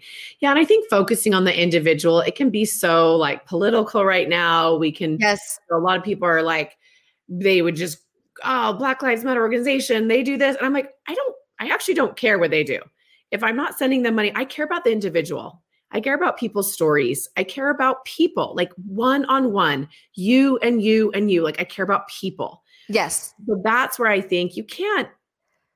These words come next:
Speaker 1: you can't say, I don't know. So I, I do think it's been tricky lately, but I, when I think about, no, it's about the person. It's just like you said, it's about this man. It's about the little boy. It's about the people in our lives that we can love and protect and show that we care for.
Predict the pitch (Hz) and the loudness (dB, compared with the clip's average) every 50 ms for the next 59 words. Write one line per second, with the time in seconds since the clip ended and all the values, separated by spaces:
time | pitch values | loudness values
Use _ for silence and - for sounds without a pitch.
0 | - - - - _ 302 294 294 254 220 185 - - - - 190 151 - 160 - | -14 -12 -14 -12 _ -6 -4 -2 -2 -2 -4 -4 -6 -6 -2 0 2 2 2 0
1 | - - 92 104 98 - - 160 214 208 185 170 147 117 156 - - - - 233 | -2 -4 -2 -2 -2 -2 -2 0 0 0 0 -2 -2 -2 -2 -2 -2 -2 -2 -2
2 | 220 - 233 247 202 - 240 247 262 226 277 262 247 220 226 - - 190 185 - | -4 -2 -2 -2 -2 -2 -2 -2 -2 -2 -2 0 -2 -2 -2 -4 -6 -6 -6 -6
3 | - 196 180 - 208 202 202 202 185 220 214 - 190 196 190 165 185 196 190 185 | -6 -8 -6 -6 -4 -2 -2 0 -2 -2 -4 -4 -2 -2 -2 -2 -2 -2 -2 -2
4 | 185 196 185 185 196 190 - 185 185 185 185 - 202 190 185 - - 175 170 - | -2 -4 -4 -2 -2 -2 -2 0 -2 -2 -2 -2 -2 -2 -2 -2 -2 -6 -6 -2
5 | - 165 156 156 - 170 175 175 180 147 170 170 - 196 - 202 185 - 190 185 | -2 -2 -2 -2 -2 -2 -2 -2 -2 -4 -6 -8 -8 -8 -6 -6 -6 -6 -6 -6
6 | - 180 156 147 147 - 185 156 - - 180 160 156 - 160 156 151 151 147 143 | -4 -4 -4 -4 -4 -4 -4 -4 -2 -2 -2 -2 -2 -2 -2 -2 0 -2 -2 -4
7 | - - - - - - _ - 180 185 190 185 165 - 180 165 170 160 160 160 | -8 -14 -20 -20 -20 -12 _ -8 -6 -2 0 -2 0 0 0 2 2 2 2 2
8 | 156 156 156 151 - 151 - 185 170 170 147 127 165 - - 180 - 175 165 165 | 2 2 2 2 0 -2 -2 -2 -2 -2 -2 -2 -4 -6 -8 -10 -6 -4 -2 -2
9 | 165 156 151 147 151 147 143 139 - 160 - 139 156 151 - - 170 151 147 139 | 0 0 0 0 0 0 -2 -4 -4 -6 -4 -2 -4 -4 -4 -4 -6 -6 -4 -2
10 | 151 151 151 151 147 147 147 143 139 143 - - 151 147 147 - - - - - | 0 2 2 2 2 2 0 -2 -4 -6 -8 -8 -8 -8 -8 -10 -14 -18 -16 -8
11 | - 180 165 160 156 160 - - - - - 143 143 139 139 143 143 _ _ _ | -4 -2 -2 0 -2 -4 -6 -12 -12 -8 -6 -4 -4 -4 -4 -8 -10 _ _ _
12 | _ _ _ _ _ _ _ - - - - 175 156 147 139 - 147 139 139 - | _ _ _ _ _ _ _ -12 -6 -2 2 2 2 2 2 0 -2 -2 -4 -6
13 | 147 135 127 - - - - - 151 147 | -8 -10 -10 -10 -10 -10 -8 -8 -10 -12